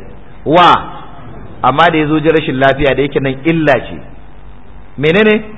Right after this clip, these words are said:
Illa ce, ciwo ne. Sai bai ce wanda yake dora mu rashin lafiya ba, bai so ya jingina wannan zuwa ga Allah. Sai ya ce, "Wa iza maridtu, idan na kamu da rashin lafiya." Amma warkarwa da yake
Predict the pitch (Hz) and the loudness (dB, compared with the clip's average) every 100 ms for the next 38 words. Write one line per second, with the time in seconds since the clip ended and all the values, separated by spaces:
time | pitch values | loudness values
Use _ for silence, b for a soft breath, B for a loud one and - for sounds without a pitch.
0 | - - - - - 185 180 160 139 139 | -16 -16 -16 -8 2 2 4 4 2 -6
1 | - 185 151 113 B B - 190 180 170 | -2 0 2 0 B B 2 4 6 4
2 | 180 165 185 175 175 170 160 165 147 147 | 4 4 4 4 2 2 2 4 4 2
3 | 139 131 123 120 123 123 165 151 135 135 | 0 0 0 2 0 2 0 0 -2 -2
4 | 131 110 117 123 123 104 95 101 85 B | 0 0 -2 0 0 2 -4 -4 -8 B
5 | B B - 151 147 143 123 117 120 135 | B B -4 -2 2 2 4 2 2 6
6 | 143 147 131 117 120 - 90 82 - - | 6 6 4 0 -2 -8 -14 -14 -16 -18
7 | - - - - - - - - 123 135 | -18 -18 -18 -18 -18 -18 -18 -8 -4 0
8 | 151 160 - 135 135 135 127 127 120 110 | 2 2 4 2 4 2 0 0 -2 -2
9 | 110 110 113 87 73 - - - - - | -2 0 -4 -4 -8 -16 -18 -18 -18 -18
10 | - - 135 165 185 202 220 233 208 190 | -4 2 4 6 8 8 6 6 6 6
11 | 185 175 | 6 4